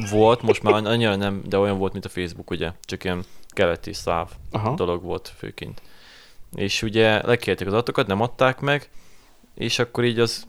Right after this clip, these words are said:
Speaker 1: tulajdonost így kiütették a helyéről. És ugye ő csinálta meg később a Telegramot. Just saying.
Speaker 2: Amit egyébként nagy boldogsággal használunk mi magunk is. Amúgy így nem azért, mert hogy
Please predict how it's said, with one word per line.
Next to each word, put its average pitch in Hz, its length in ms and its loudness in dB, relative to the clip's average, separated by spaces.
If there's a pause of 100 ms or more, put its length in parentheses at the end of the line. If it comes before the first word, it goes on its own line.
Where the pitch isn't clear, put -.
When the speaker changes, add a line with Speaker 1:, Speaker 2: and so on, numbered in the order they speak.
(120)
Speaker 1:
tulajdonost 107 540 0
így 110 120 -4
kiütették 87 760 -6 (580)
a 92 80 -10
helyéről. 87 480 -4 (380)
És - 160 -4
ugye 131 140 2
ő 113 100 6
csinálta 98 340 -2
meg 101 140 -4
később 98 360 -6
a 92 40 -2
Telegramot. - 560 -10 (920)
Just 92 260 -10
saying. 87 320 -10 (840)
Speaker 2:
Amit 120 440 -4
egyébként 117 400 0
nagy 113 240 -2 (420)
boldogsággal 113 640 -2
használunk 107 380 -4
mi 107 60 -4
magunk 117 440 -8
is. - 280 -12 (560)
Amúgy 151 320 4
így 151 140 2 (260)
nem 127 240 0
azért, 117 320 4
mert 110 200 4
hogy 110 240 -2